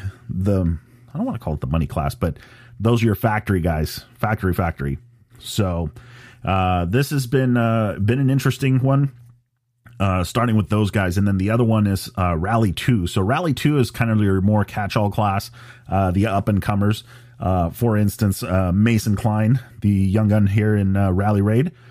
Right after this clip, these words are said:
Uh, he's been working his way up, and we'll talk about that in the standings here in just a little bit.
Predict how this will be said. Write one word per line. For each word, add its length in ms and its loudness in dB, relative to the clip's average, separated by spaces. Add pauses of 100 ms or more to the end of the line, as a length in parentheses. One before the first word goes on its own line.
(280)
Uh, 260 -2
he's 200 2
been 160 0
working 260 0
his 180 -2
way 260 2
up, 220 0
and 100 2
we'll 100 0
talk 200 0
about 200 -2
that 280 0
in 160 2
the 60 0
standings 400 0
here 160 0
in 80 0
just 240 -2
a 60 -2
little 380 2
bit. 300 -2